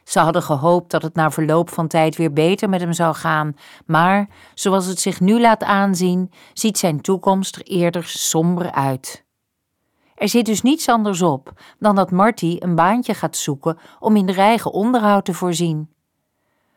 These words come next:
Marty is de jongste van drie kinderen, net tweeëntwintig jaar oud. Ze heeft lang donker haar,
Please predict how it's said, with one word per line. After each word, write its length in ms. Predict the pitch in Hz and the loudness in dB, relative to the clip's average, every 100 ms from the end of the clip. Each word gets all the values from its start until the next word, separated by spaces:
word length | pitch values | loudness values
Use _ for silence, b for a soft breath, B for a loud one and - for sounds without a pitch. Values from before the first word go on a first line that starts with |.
| _ | _
Marty 280 | - 208 247 | 0 0 2
is 200 | 240 226 | 2 0
de 120 | - | -2
jongste 460 | 147 160 226 220 - | 0 2 2 -2 -6
van 200 | 180 156 | -4 -2
drie 220 | 160 214 | 0 0
kinderen, 560 | 214 147 127 123 127 139 _ _ _ | 0 -4 -4 -8 -14 -16 _ _ _
net 400 | - 196 262 - - | 0 2 2 -2 -14
tweeëntwintig 840 | - 190 220 208 - 190 180 175 | -2 2 2 2 0 -4 -4 -4
jaar 240 | 170 156 | -2 -2
oud. 480 | 156 135 127 139 - _ _ _ _ | -2 -6 -6 -10 -18 _ _ _ _
Ze 140 | - | -2
heeft 160 | 156 143 | -2 2
lang 320 | 143 190 190 | 2 2 2
donker 360 | 165 190 175 | 2 0 -4
haar, 440 | 127 143 156 175 | -4 -2 0 -2